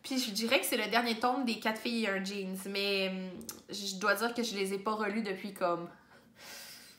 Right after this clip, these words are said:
deux mille huit. Fait que, euh, peut-être que je me trompe.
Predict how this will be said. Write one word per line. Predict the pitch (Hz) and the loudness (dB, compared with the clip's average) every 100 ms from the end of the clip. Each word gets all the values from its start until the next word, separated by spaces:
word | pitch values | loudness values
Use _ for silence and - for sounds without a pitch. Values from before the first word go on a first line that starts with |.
| - - - - | -20 -20 -20 -12
deux | 196 202 | -6 -4
mille | 202 196 | -2 -2
huit. | 202 277 381 - | 2 2 0 -2
Fait | 214 | -2
que, | 208 196 | 0 2
euh, | 190 185 185 180 175 170 | 8 10 10 10 8 4
peut-être | 175 - 214 220 | 0 0 -2 0
que | 214 | 0
je | 202 190 | 0 0
me | 185 | -2
trompe. | 170 - 226 359 453 | 0 2 4 4 0